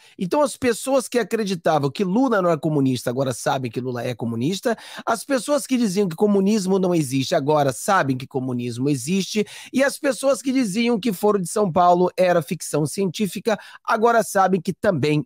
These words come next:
existe. Vamos falar um pouco sobre isso. Também vamos falar do Otone de Paula, um novo Daniel Silveira. Isso mesmo,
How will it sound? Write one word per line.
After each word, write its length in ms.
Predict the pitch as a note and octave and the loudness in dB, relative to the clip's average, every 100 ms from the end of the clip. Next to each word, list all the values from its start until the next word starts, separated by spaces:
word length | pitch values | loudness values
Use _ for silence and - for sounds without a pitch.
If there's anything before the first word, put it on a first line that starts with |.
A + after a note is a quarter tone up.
| - | -2
existe. 580 | E3 C#3 D3+ D#3 C3+ - | -2 0 0 0 0 -2
Vamos 220 | B2+ D#3+ | -2 0
falar 180 | E3+ E3 | 0 0
um 100 | D#3+ | 0
pouco 240 | E3+ D#3 | -2 -4
sobre 300 | D3+ F#3 E3+ | -4 -2 0
isso. 220 | E3 - A#2 - - - | 0 -2 -10 -14 -12 -4
Também 240 | C#4 D4+ | 0 2
vamos 240 | D4 D4 - | 2 0 2
falar 400 | A3+ C4 C#4+ G#3 | 2 4 2 0
do 100 | C4 | -2
Otone 720 | B3 C4 - - C4 C4+ C4 | 2 0 0 -4 -2 0 -2
de 140 | G3+ G#3+ - | -4 -6 0
Paula, 520 | A#3+ A#3 G3 C#3+ G2+ - | 4 6 6 4 0 -2
um 100 | A#3 G3+ | 2 4
novo 520 | G3+ A#3+ G3 C#3 - - | 8 8 6 0 -4 -2
Daniel 460 | E3+ F3 E3 E3 | 0 4 4 2
Silveira. 520 | - C3 A#2+ G3 D#3 - _ _ _ - | 0 -2 0 0 0 -4 _ _ _ -6
Isso 320 | G3 F3 A3+ | -4 -2 0
mesmo, 440 | F3 D3+ A#2+ G#2+ | 2 2 0 -2